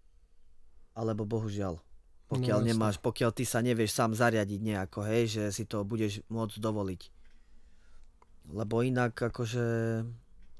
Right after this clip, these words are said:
Speaker 1: ťažko, vieš, proste ťažko. A hlavne, hlavne aj to, že, mm, vieš, ten profi box,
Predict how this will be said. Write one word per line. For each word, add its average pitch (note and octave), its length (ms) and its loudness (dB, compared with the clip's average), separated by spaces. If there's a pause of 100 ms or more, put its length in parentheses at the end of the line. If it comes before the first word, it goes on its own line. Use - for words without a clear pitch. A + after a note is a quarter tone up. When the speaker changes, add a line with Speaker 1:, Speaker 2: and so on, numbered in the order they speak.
(880)
Speaker 1:
ťažko, B2+ 400 -2 (300)
vieš, F#2+ 280 -6
proste A2 640 -4 (2000)
ťažko. A2 400 -2 (140)
A A#2+ 120 2
hlavne, D3 580 8 (200)
hlavne C#3 320 4
aj B2 160 6
to, B2+ 220 2
že, A#2+ 200 2 (1800)
mm, A2 760 -4
vieš, A2+ 200 2
ten A2+ 160 -2
profi B2 320 0
box, C#3+ 520 0